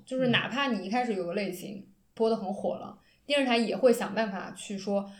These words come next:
Speaker 1: 我要做更新的内容，是不是能够引起更好的反响，能获得新的观众的认可。他们是会有意识的在投资的时-，前期就做策划的时候，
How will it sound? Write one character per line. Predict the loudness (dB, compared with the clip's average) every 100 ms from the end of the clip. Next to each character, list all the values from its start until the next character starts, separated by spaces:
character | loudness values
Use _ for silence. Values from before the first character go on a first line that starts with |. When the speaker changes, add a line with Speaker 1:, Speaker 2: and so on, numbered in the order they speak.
| -20 -4
Speaker 1:
我 | -2
要 | 2 4 4 0
做 | -2 0 0 -2 -4
更 | -2 0
新 | 0
的 | -2 -2
内 | -6
容， | -10 -12
是 | -8 -8
不 |
是 | -4 -4 -4 -6
能 | -8 -4
够 | 0 2 0 -6 -6
引 | -2 -2
起 | -4 -6 -6 -6
更 | -4
好 | -4 -6
的 | -8 -10 -10
反 | -10 -10
响， | -10 -10 -10
能 | -10 -10
获 | -10 -4
得 | -2 -2
新 | -2 -2
的 |
观 | -2 -2
众 | -4 -8
的 | -4
认 | -4 -4
可。 | -6 -12 -14 _ _ _
他 | -8 -2
们 | -2 -2
是 | 0 2
会 | 4
有 | 2 2
意 | 0
识 | -2 -2
的 | 0
在 | 0 0 -6 -16
投 | -4 2 4
资 | 2 -2 4
的 | 4 4
时-， | 0 -12 -10
前 | -4 -2 -4
期 | -4 -4
就 | -2 -2
做 | 0 0
策 | 2 2
划 | 2 2
的 | 0 -6
时 | -12
候， | -10 -10 -10